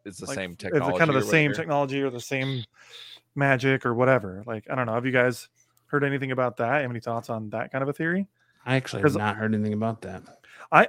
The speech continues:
Speaker 2: I think it makes a lot of sense. I mean, we just got, you know, Shang-Chi.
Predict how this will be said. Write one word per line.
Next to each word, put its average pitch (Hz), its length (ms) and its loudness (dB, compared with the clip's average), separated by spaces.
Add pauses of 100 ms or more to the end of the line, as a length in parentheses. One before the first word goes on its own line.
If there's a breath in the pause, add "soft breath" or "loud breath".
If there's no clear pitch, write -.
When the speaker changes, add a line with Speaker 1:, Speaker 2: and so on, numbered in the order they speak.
(120)
Speaker 2:
I 208 140 6
think 320 240 0
it 202 80 6
makes 143 220 2
a 135 40 -4
lot 120 140 4
of 110 80 -4
sense. 131 240 -4
I 156 60 0
mean, 151 100 2
we 160 80 4
just 151 220 -2
got, 160 300 4
you 170 140 -6
know, 143 60 -2
Shang-Chi. 127 680 0